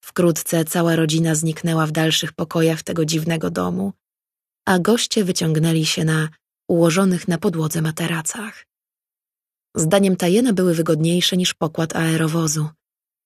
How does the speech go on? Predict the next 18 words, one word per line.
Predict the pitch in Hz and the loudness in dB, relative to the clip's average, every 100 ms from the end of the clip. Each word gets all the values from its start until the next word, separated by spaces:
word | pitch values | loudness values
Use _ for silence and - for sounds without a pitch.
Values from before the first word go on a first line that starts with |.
| _ | _
Jednak | 180 165 170 - | 2 4 2 2
mimo | 190 180 | 2 2
zmęczenia | 170 170 170 196 175 | 2 0 0 0 2
nie | 180 175 | 2 0
spał, | - 160 160 - _ _ _ _ - | -4 -8 -10 -12 _ _ _ _ -2
słuchając, | 180 156 180 175 170 160 | 0 2 2 2 2 -2
jak | 170 160 | -4 -4
oddech | 185 175 170 160 | -4 -4 -4 -4
Sezi | - 190 185 180 175 | -4 -2 -2 -2 -6
pogłębia | - 170 175 170 170 185 | -4 -2 0 0 0 -2
się | 180 214 233 | -2 -4 -4
i | - | -4
zwalnia | 156 156 165 165 165 170 | -2 0 0 0 -4 -6
rytmicznie | 170 - 190 180 180 165 165 160 _ _ _ _ - | -8 -4 -2 0 0 0 -2 -8 _ _ _ _ -2
wraz | 165 170 156 | 2 4 2
z | 170 | 0
nadchodzącym | 170 - 190 175 208 - 101 | -2 -4 -4 -2 -2 -2 -4
snem, | - 107 92 85 | -4 -4 -4 -6